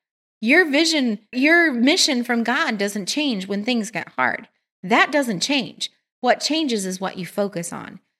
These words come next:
And you may be the only Bible these people read. You may be the only one who shares Jesus with them, and they need to know your God, and they need to see you walking with your God, even in the hard times. And they need to know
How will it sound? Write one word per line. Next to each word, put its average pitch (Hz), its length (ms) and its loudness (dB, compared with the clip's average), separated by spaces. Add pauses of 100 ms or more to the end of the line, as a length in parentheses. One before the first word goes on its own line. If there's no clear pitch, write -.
(160)
And 208 160 -2
you 262 240 0
may 294 180 0
be 233 160 0
the 208 240 -2
only 277 380 -2
Bible 196 420 -2
these 170 220 -8
people 170 320 -8
read. 165 320 -10 (320)
You 302 160 2
may 349 140 0
be 277 100 0
the 240 180 -2
only 277 320 0
one 233 240 0
who 202 140 -2
shares 190 340 -4
Jesus 175 360 -6
with 175 100 -8
them, 160 160 -4
and 180 120 -6
they 240 160 0
need 277 220 0
to 233 80 -6
know 220 460 0 (400)
your 190 200 2
God, 185 360 -2
and 208 120 0
they 262 120 2
need 277 160 2
to 262 100 0
see 285 320 -2
you 254 120 0
walking 233 560 0
with 185 140 -2
your 185 120 0
God, 165 380 -4
even 269 320 -4
in 233 100 -2
the 208 100 -4
hard 214 300 -4
times. 233 500 -8 (380)
And 233 120 -2
they 262 120 4
need 277 220 0
to 247 100 -2
know 226 520 0